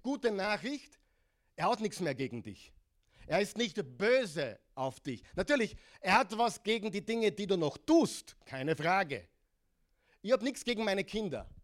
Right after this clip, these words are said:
aber gegen einiges, was sie tun oder nicht tun.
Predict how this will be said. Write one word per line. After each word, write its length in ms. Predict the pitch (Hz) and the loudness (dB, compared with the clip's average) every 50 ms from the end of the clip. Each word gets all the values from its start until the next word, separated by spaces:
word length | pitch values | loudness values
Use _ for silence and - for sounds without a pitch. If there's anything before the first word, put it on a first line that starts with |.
| _ _ _ _ _ _ _ _ _ _ | _ _ _ _ _ _ _ _ _ _
aber 180 | - 135 139 151 | -6 -6 -6 -4
gegen 260 | 135 175 175 160 185 | -4 -4 -4 -4 -4
einiges, 420 | 160 170 196 214 220 202 196 196 139 | -2 -2 0 0 0 0 -2 -4 -2
was 200 | 185 190 - - | -4 -6 -6 -6
sie 100 | 185 147 | -8 -8
tun 280 | - 185 202 214 202 | -4 0 0 0 0
oder 140 | 190 180 180 | 0 -2 -2
nicht 240 | 196 214 160 - - | -2 -4 -6 -8 -8
tun. 240 | - 113 95 78 | -10 -10 -10 -12